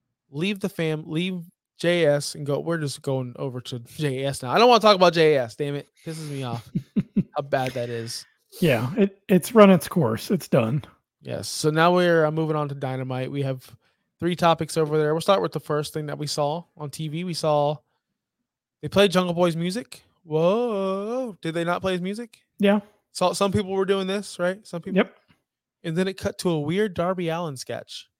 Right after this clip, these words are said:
Speaker 1: But Jack Perry was in it. So I feel like he was playing a role. He's a movie star now. So he was Darby Allin as Jack Perry.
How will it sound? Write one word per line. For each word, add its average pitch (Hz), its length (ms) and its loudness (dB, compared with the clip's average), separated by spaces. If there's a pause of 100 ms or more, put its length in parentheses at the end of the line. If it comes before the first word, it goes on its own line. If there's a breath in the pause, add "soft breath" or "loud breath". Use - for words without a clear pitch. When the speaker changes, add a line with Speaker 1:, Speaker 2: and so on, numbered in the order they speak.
(540)
Speaker 1:
But 170 180 -8
Jack 180 320 -4
Perry 330 300 6
was 180 200 0
in 151 120 -2
it. 113 140 -10 (600)
So 202 280 6
I 190 120 8
feel 294 360 -2
like 220 220 4
he 196 220 -8
was 190 160 0
playing 233 560 -6
a 240 60 -4
role. 156 480 -2 (180)
He's 165 120 -10
a 160 60 -4
movie 196 220 0
star 139 240 -2
now. 131 300 -10 (300)
So 165 180 -6
he 160 100 -8
was 156 300 -12 (440)
Darby 175 340 -4
Allin 170 380 0 (280)
as 131 500 -4
Jack 151 320 -8
Perry. 139 500 -6